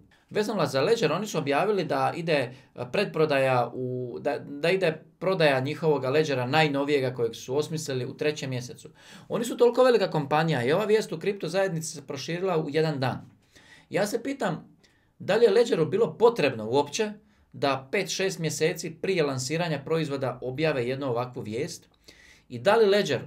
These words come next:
ovdje radi uslugu cijeloj kripto zajednici, cijelom kripto tržištu, puštanjem jedne ovakve vijesti da stopira i smanji, smanji svjesno na pet, šest mjeseci, jednostavno uspori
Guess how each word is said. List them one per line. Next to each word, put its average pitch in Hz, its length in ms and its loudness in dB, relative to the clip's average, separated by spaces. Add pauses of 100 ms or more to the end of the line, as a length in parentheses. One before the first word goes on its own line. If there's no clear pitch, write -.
ovdje 147 580 -2 (160)
radi 156 400 0
uslugu 143 600 -6 (100)
cijeloj 160 320 0
kripto 160 280 -6
zajednici, 123 480 -4
cijelom 151 300 -2
kripto 160 260 -6
tržištu, 175 640 -6 (420)
puštanjem 160 480 -4
jedne 151 280 0
ovakve 131 360 -4
vijesti 156 540 -4 (320)
da 131 160 -4
stopira 165 680 -4 (180)
i - 60 -14
smanji, 156 720 -4 (560)
smanji 180 420 -4
svjesno 165 640 -4
na 123 340 -4
pet, 160 160 0
šest 160 280 -2
mjeseci, 143 500 -4
jednostavno 131 600 -6 (320)
uspori 147 460 -4